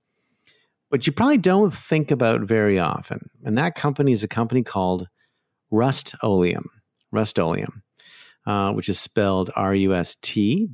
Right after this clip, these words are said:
dash O L E U M, Rust-Oleum, which has been in business since nineteen twenty-one. So this company is nearly a hundred years old. Uh, it's nearly a billion dollars in revenue.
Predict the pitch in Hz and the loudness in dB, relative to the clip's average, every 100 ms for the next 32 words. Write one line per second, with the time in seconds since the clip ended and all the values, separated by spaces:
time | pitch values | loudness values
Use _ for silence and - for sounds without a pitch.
0 | - - 76 135 190 - - _ _ _ | -8 -6 -4 -2 -4 -4 -12 _ _ _
1 | - 104 117 98 98 101 - - 104 107 | -4 -2 0 0 0 -2 -4 -4 -2 0
2 | 135 - 98 92 85 85 - 92 90 - | -4 -6 -4 -2 -4 -6 -6 -6 -4 -2
3 | 85 87 82 110 104 107 98 123 123 135 | -2 -2 -4 -6 -4 -4 0 2 2 -2
4 | - 185 160 110 107 104 - 104 98 92 | 0 2 4 2 2 0 0 0 0 -2
5 | - _ _ _ _ 110 113 - 120 110 | -10 _ _ _ _ -2 0 0 2 2
6 | 101 - - 101 95 90 - - - - | 0 -4 0 2 2 0 -6 -10 -14 -4
7 | 101 87 - 104 98 98 95 90 - - | -4 -2 -4 -2 0 2 2 0 -6 -20
8 | - _ - 104 113 127 127 107 110 95 | -20 _ -2 2 4 4 4 2 2 2
9 | 95 87 92 87 - - _ - _ - | 2 2 0 -4 -8 -14 _ -20 _ -4
10 | 98 113 - 113 110 110 101 92 113 117 | -2 -2 -2 2 4 4 2 0 2 4
11 | 123 113 104 101 101 92 98 92 92 90 | 4 4 2 2 2 0 0 0 0 -2
12 | 87 - | -4 -6